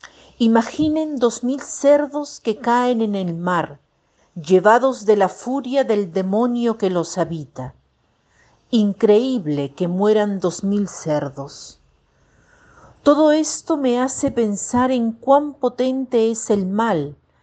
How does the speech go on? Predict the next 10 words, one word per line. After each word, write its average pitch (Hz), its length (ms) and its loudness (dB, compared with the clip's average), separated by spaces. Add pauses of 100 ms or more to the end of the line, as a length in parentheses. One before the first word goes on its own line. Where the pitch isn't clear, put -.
(400)
pero 196 420 6
cuánto 277 640 2
más 233 640 -4
es 247 260 -4
potente 240 720 0
Jesús 233 800 -6 (400)
que 214 180 6
arroja 226 880 0 (160)
el 190 260 0
mal 233 540 0